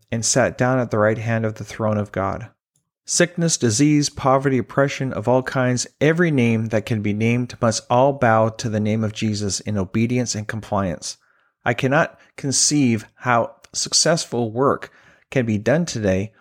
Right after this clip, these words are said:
or how believers can be in a place of continual victory unless they know that the source of their danger is found many times in demonic power, and that the power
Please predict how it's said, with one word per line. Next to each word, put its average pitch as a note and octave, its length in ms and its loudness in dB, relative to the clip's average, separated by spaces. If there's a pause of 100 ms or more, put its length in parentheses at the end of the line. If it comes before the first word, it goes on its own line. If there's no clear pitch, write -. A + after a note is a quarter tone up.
(120)
or B2 120 -2
how C#3 120 2
believers C#3 560 2
can A#2+ 220 -2
be C3 100 0
in C3+ 80 2
a A2 80 0
place C3+ 420 0
of G#2+ 240 -4 (180)
continual C3+ 560 -2
victory G#2 600 -2 (340)
unless D3 280 0
they C3+ 160 2
know C#3+ 420 4
that A#2 220 0
the A#2 100 -2
source E3+ 480 0
of B2+ 160 0
their A#2 180 2
danger D#3+ 480 0
is G#2+ 220 -2
found C#3+ 420 0
many D#3+ 240 2
times A#2+ 460 -2
in C3 180 -4
demonic B2+ 540 -2
power, - 460 -4 (520)
and C3+ 140 0
that C3+ 140 2
the B2+ 100 0
power F#3 540 0